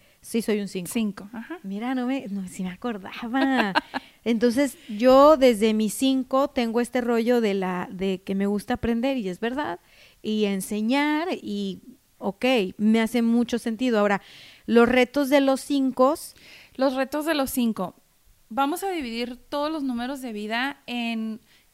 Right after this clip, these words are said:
Speaker 2: pues esta es la escuela de vida, ¿verdad? Entonces,
Speaker 1: Ajá.
Speaker 2: en la escuela de vida están los niños, los adolescentes y están los adultos.
Speaker 1: Ujú.
Speaker 2: Uno, dos y tres de vida son los niños, cuatro, cinco y seis adolescentes, siete, ocho, nueve los adultos.
Speaker 1: Ujú.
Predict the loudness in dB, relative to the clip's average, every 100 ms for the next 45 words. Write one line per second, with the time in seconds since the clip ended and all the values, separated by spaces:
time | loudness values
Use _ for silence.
0 | _ -10 -8 -8 -10 -8 -6 -8 -10 -8
1 | -4 -4 -4 -6 -10 -10 -10 -6 -4 -2
2 | -2 -2 -4 -4 -8 -18 _ -6 -4 -6
3 | -6 -6 -4 -4 -6 -6 -6 -8 -10 -14
4 | -12 -12 -12 -10 -8 -6 -8 -10 -12 -10
5 | -10 -10 -10 -10 -10 -12 -16 -14 -14 -14
6 | -16 -16 -12 -10 -8 -10 -12 -20 -20 _
7 | _ -10 -10 -10 -16 _ _ _ _ -4
8 | -2 -2 -4 -8 -12 -10 -8 -8 -8 -8
9 | -10 -10 -12 -12 -8 -4 -2 -2 -6 -16
10 | _ _ _ _ _ _ _ -6 -6 -6
11 | -8 -10 -10 -12 -10 -12 -12 -10 -8 -6
12 | -4 -4 -4 -8 -10 -16 -14 -12 -12 -14
13 | -12 -10 -8 -8 -10 -12 -16 -16 -8 -6
14 | -4 -6 -8